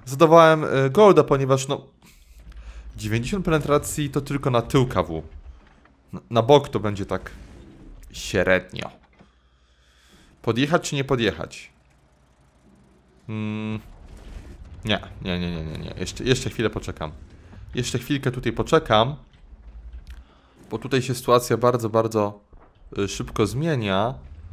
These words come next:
Możliwe, że ten sztuk się zacznie cofać i będzie... Nie trafiłem w niego, albo trafiłem w K W. Bardzo możliwe, że trafiłem w K W, wiecie? Yy, tak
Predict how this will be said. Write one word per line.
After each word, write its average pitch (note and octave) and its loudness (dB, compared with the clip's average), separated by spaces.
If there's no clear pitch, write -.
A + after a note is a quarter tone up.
Możliwe, A#2+ 2
że C3+ 0
ten C#3 0
sztuk F3+ -2
się A#2+ -8
zacznie A2+ 0
cofać A2 0
i G#2+ -10
będzie... B2 -2
Nie G#2 -8
trafiłem G#2+ -4
w F2 -10
niego, A2+ 2
albo B2 2
trafiłem A#2+ -4
w - -18
K A2+ -2
W. E2+ -8
Bardzo D#3+ 2
możliwe, D#3+ 4
że C#3 0
trafiłem D3 0
w C3 -10
K C#3+ 2
W, G#2 0
wiecie? C#3+ -2
Yy, A2+ 4
tak D#3+ -4